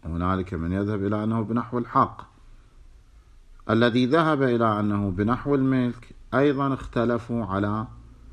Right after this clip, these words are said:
ثلاثة أقوال. قول أنه على وجه الإشاعة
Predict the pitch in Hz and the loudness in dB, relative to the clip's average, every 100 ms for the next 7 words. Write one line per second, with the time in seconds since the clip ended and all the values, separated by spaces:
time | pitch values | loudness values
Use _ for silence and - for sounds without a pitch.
0 | - - - 82 90 98 101 101 90 76 | -20 -20 -10 -2 0 0 -2 -4 -4 -4
1 | - 65 - - - - - - - - | -8 -10 -12 -16 -18 -20 -20 -18 -18 -20
2 | - - - - - - 107 110 104 87 | -20 -20 -20 -20 -20 -2 2 4 2 0
3 | 78 - - - - - - - - 90 | -4 -10 -18 -20 -20 -20 -20 -18 -4 0
4 | 92 78 92 87 87 98 87 95 76 85 | 0 0 0 0 0 -2 -2 -4 -4 -4
5 | 98 95 92 110 | -2 -2 -2 -6